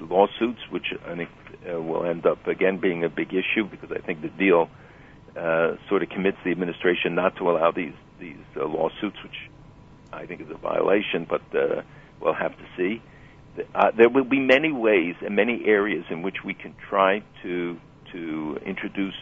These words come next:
new efforts. There, uh, Ed Royce, the chairman of the House Foreign Relations Committee, Corker, many others, Senator Corker, many others have already been preparing, uh, legislative initiatives, um,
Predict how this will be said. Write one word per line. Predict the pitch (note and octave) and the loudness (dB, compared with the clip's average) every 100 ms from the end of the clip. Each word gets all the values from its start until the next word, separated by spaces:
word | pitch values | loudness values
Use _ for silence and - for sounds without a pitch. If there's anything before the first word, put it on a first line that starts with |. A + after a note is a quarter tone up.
| - | -14
new | F2+ G2+ F2+ - | -12 -12 -14 -10
efforts. | F#2 - F#2+ - | -8 -4 -6 -2
There, | E2+ E2 D#2+ - | 0 2 0 -4
uh, | E2 G1+ - - - - - - | -4 -4 -8 -12 -16 -20 -18 -16
Ed | D#2 | -4
Royce, | E2+ F#2 F#2+ | 4 4 4
the | E2 | -6
chairman | - E2 D#2+ | -6 -4 -2
of | D#2+ | 0
the | |
House | E2+ - | -2 -2
Foreign | E2 E2 | 0 0
Relations | F2 G2+ F#2+ F#2+ | 0 -2 -4 -10
Committee, | - F#2 F2+ F2+ E2+ - - - - | -4 -2 0 -2 -6 -16 -20 -20 -12
Corker, | - F#2+ G2+ F#2+ F2+ | 0 2 2 2 2
many | F#2+ A2 G2+ | 2 0 4
others, | G#2 F#2 F2+ | 4 4 2
Senator | - E2 | -4 -4
Corker, | - F#2+ F2 | -4 -2 0
many | F2+ F#2+ G2+ | 2 2 2
others | D#2+ F#2+ F2+ - - - | 2 2 0 -4 -16 -16
have | - F#2 | -8 -2
already | F2 F#2 F#2+ F#2+ - - - | 2 4 2 0 -8 -16 -14
been | E2 | -10
preparing, | - - - F#3+ G3 G#2 G#2 - - - | -10 -8 -4 0 0 0 -8 -16 -20 -18
uh, | F2 E2+ D#2+ - | -14 -12 -12 -10
legislative | F#2+ G2 - - F#2 F2 | -6 -6 -2 2 2 2
initiatives, | F2+ F#2 - G#2 G2+ - - - - - - | -2 -2 -2 -2 -2 -8 -20 -20 -20 -20 -12
um, | F2+ F2 E2+ E2 | -2 4 4 4